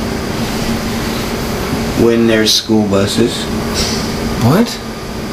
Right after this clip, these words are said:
Speaker 1: Why are school buses yellow?
Speaker 2: I mean, in my opinion, this is gonna start a total argument.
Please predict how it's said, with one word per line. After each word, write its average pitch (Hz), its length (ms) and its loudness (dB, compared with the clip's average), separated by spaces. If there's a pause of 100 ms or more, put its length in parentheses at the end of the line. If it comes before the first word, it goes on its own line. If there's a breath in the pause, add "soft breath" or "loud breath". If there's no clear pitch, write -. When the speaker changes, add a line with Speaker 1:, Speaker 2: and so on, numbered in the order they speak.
(600)
Speaker 1:
Why 156 200 4
are 196 120 4
school 170 380 4
buses 135 420 4
yellow? 98 360 4 (2000)
Speaker 2:
I 147 120 2
mean, 147 200 2
in 139 200 4
my 131 220 4
opinion, 151 640 4 (1160)
this - 180 4
is 165 160 4
gonna 147 240 4
start 127 460 2 (340)
a 120 80 4
total 123 640 6 (840)
argument. 110 540 -2